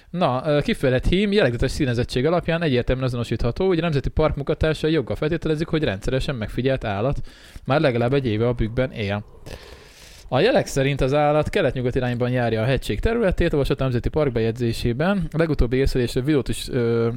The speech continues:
megosztottak, amin Mihály névre keresztelt mackó kényelmesen bandukol és szaglászik kamera előterében.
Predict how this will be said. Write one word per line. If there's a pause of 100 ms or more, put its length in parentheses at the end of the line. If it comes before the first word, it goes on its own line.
megosztottak,
amin
Mihály
névre
keresztelt
mackó
kényelmesen
bandukol
és
szaglászik (100)
kamera
előterében.